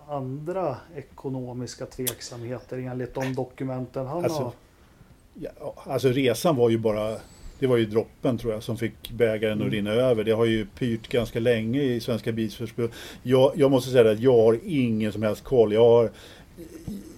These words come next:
Speaker 2: jag, jag inifrån överhuvudtaget. Där har vi ju en medlem, Ternström, då. Jag vet inte hur mycket han vill, mm,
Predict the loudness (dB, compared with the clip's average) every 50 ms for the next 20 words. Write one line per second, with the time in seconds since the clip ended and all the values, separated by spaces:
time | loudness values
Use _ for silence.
0 | -12 -4 0 2 2 2 2 2 2 4 6 6 6 4 4 2 -2 -2 0 0
1 | 0 0 0 -2 -2 0 2 2 2 2 4 6 6 6 6 2 0 0 0 -2
2 | 0 2 2 4 4 4 4 4 4 4 4 6 6 6 6 6 4 4 2 2
3 | 2 2 2 2 0 0 -2 -2 -2 -2 -2 -2 -2 -4 -2 -2 -2 0 0 0
4 | 0 0 0 0 -2 -6 -6 -4 -4 -4 -4 -4 -4 -6 -4 -4 -4 -6 -6 -8
5 | -10 -12 -12 -10 -12 -12 -12 -12 -12 -10 -12